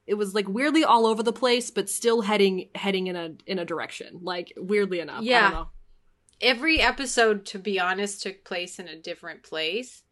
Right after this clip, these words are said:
Speaker 2: So
Speaker 1: Yeah.
Speaker 2: it was very, like, weirdly struck. Like, we don't see a lot of shows like that, which is probably why we relate it to Doctor Who, because that is exactly the way Doctor Who is. And in a sense, like,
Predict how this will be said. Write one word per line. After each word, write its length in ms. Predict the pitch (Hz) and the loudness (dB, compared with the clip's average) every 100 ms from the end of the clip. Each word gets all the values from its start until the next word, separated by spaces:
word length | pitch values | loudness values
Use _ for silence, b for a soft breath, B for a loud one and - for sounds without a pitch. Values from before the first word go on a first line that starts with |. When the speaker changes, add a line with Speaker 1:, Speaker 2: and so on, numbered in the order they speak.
| _ _ _ _ | _ _ _ _
Speaker 2:
So 420 | - 202 190 196 - | -8 -2 0 -2 0
Speaker 1:
Yeah. 60 | 214 | 2
Speaker 2:
it 100 | 202 | 2
was 160 | 202 | 0
very, 440 | 180 196 214 233 233 | 0 2 4 6 6
like, 360 | 214 185 190 - _ _ _ _ _ _ - | 4 2 0 -8 _ _ _ _ _ _ -14
weirdly 680 | 202 190 220 208 202 196 180 | -10 2 6 6 6 0 -4
struck. 320 | - 175 - | -4 -6 -4
Like, 340 | 185 190 190 - | 0 0 0 -8
we 220 | 220 220 | -2 0
don't 180 | 247 262 | 2 0
see 140 | 247 226 | 2 4
a 80 | 196 | 6
lot 220 | 185 170 | 4 2
of 40 | |
shows 240 | - 175 160 | 0 -6 -4
like 140 | 160 | -4
that, 180 | 160 151 | -2 -4
which 200 | 185 196 | -6 -8
is 80 | 196 | -4
probably 360 | 208 208 208 | 2 4 4
why 360 | 190 175 175 175 | 4 4 6 4
we 180 | 180 175 | -2 -8
relate 380 | 170 165 170 | -4 -2 -2
it 100 | 165 - | -4 -8
to 120 | 156 | -8
Doctor 420 | 170 156 - 175 | -8 -8 -8 -6
Who, 440 | 185 208 160 151 147 | 0 0 0 -2 -6
because 440 | 160 170 160 160 | -8 -4 -4 -2
that 260 | - 175 185 | 2 2 2
is 120 | 180 | -4
exactly 540 | 175 160 175 170 185 | -10 -2 0 0 -2
the 100 | 175 | -10
way 160 | 165 160 | -6 -4
Doctor 380 | 165 156 - 165 | -4 -6 -8 -12
Who 200 | 175 170 | -10 -6
is. 280 | 160 156 - b b b b - | -6 -8 -14 b b b b -2
And 280 | 190 185 180 | 0 0 -2
in 180 | 196 | -4
a 80 | 196 | -4
sense, 320 | 190 214 208 | -2 -2 0
like, 280 | 208 180 - | 2 0 0